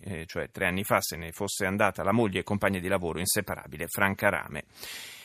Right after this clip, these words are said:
La Svezia, Telegraph, morto Dario Fo, il drammaturgo e attore italiano ha sempre avuto legami stretti con la Svezia, dove spesso sono state rappresentate le sue opere. Telegraph ricorda che in un'intervista dello scorso anno Fo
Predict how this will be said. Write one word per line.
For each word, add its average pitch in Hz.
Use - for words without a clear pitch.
La 220
Svezia, 117
Telegraph, 117
morto 185
Dario 180
Fo, 208
il 135
drammaturgo 147
e -
attore 170
italiano 156
ha 123
sempre 185
avuto 135
legami 123
stretti 123
con 107
la 107
Svezia, 151
dove 135
spesso -
sono 127
state 117
rappresentate 123
le 127
sue 143
opere. 127
Telegraph 165
ricorda 127
che 113
in 107
un'intervista 117
dello 107
scorso 135
anno 80
Fo 113